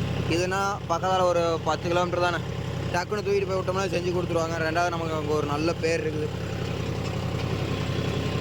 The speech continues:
மாசம், மாசம்னு இல்லை நண்பா, பத்து நாள், பத்து நாள் பால் ஊத்துவோம். பதினோராவது நாள் நமக்கு இப்போ, இப்போ ஒண்ணாம் தேதியிலிருந்து பால் ஊத்துறோம்னா, பதினோராம் தேதி வந்து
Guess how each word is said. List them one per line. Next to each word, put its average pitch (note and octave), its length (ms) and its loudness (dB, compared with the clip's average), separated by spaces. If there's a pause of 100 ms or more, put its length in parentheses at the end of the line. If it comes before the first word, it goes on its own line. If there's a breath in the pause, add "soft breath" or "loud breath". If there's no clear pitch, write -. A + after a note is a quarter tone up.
(2500)
மாசம், G#3 640 2 (220)
மாசம்னு G#3+ 420 2
இல்லை G3+ 160 2
நண்பா, F#3 340 4
பத்து E3+ 280 4
நாள், A3+ 300 6 (520)
பத்து F3 200 2
நாள் G#3+ 160 4
பால் G3 200 4
ஊத்துவோம். F#3+ 380 0 (320)
பதினோராவது G3 560 0
நாள் F#3+ 160 0
நமக்கு F#3 240 -2
இப்போ, E3 280 2
இப்போ E3 340 2
ஒண்ணாம் G3 180 4
தேதியிலிருந்து G3 460 2
பால் F#3 200 4
ஊத்துறோம்னா, F3+ 440 2
பதினோராம் F#3 500 4
தேதி E3+ 240 2
வந்து F3+ 340 4